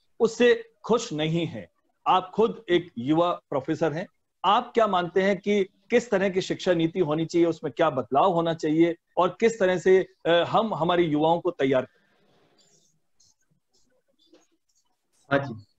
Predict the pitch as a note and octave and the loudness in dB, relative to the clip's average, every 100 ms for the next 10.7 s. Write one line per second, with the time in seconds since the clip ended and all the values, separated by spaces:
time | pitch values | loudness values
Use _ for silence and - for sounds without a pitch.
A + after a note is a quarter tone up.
0 | _ _ _ _ _ _ - _ C2 B1+ | _ _ _ _ _ _ -20 _ -10 -8
1 | - - _ - _ _ _ _ B2+ D3 | -8 -12 _ -20 _ _ _ _ -4 2
2 | G3 F3 E3 F#3+ G3+ F#3+ G3 F#3 G3 E3+ | 6 6 6 4 4 6 6 6 6 8
3 | D#3+ D#3+ E3+ E3+ E3 D#3+ D#3 - D3+ C#3+ | 8 10 8 6 6 4 4 2 -2 4
4 | D#3 D3+ D#3 D#3+ D#3+ D3+ D3 D3 - _ | 8 8 8 4 6 6 6 2 -12 _
5 | _ _ - C#3 B2+ A#2+ A2+ - _ _ | _ _ -6 -4 -2 -4 -8 -12 _ _
6 | _ C#3+ D3 E3 E3 D#3+ A3 - D#3+ D3+ | _ 0 2 2 2 2 0 0 0 4
7 | D3 C#3+ - - _ _ _ _ _ _ | 4 2 -2 -16 _ _ _ _ _ _
8 | _ - C3+ E3+ F3 D#3 D3+ D#3 F3 F3 | _ -6 -2 0 2 4 2 4 4 4
9 | E3 E3 E3 - - E3 D#3 - _ _ | 4 2 0 -4 0 2 2 -2 _ _
10 | _ C#3 C3+ C#3 D#3 C#3 C#3+ | _ -2 0 2 4 4 2